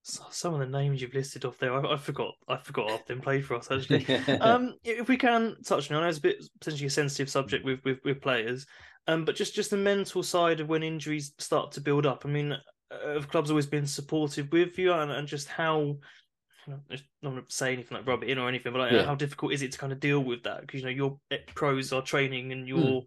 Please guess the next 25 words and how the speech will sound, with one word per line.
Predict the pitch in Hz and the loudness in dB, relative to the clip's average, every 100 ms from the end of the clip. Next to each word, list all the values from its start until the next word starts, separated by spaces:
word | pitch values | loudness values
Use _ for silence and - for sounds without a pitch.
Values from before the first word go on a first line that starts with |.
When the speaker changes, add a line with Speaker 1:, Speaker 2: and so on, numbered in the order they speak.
| - - _ - | -10 -20 _ -6
Speaker 1:
trying | 127 | -4
to | |
just | 127 123 135 | -4 -8 -10
recover | 135 143 127 | -2 0 0
and | 127 | -2
rehab, | 139 147 139 92 - | 0 0 -4 -10 -10
you | - | -10
know, | 85 | -10
how | 131 - | -10 2
Speaker 2:
Yeah. | 185 | 4
Speaker 1:
difficult | 156 98 101 | 6 2 -2
is | - | -8
that? | 123 _ _ _ - | -18 _ _ _ -2
Speaker 2:
It | 156 185 | 4 6
is | 196 | 6
tough. | 202 175 - 90 | 6 4 2 2
It's | 117 120 | 2 4
really | 147 135 | 2 2
tough. | - 98 92 | 2 2 2
It's, | 98 | 0
say, | 120 110 | 4 4
like, | 98 85 85 | 6 2 0
when | 104 107 | -4 -2
you're, | 104 101 98 98 - _ _ - 98 | 2 2 0 -2 -14 _ _ -16 -10
uh, | - | -2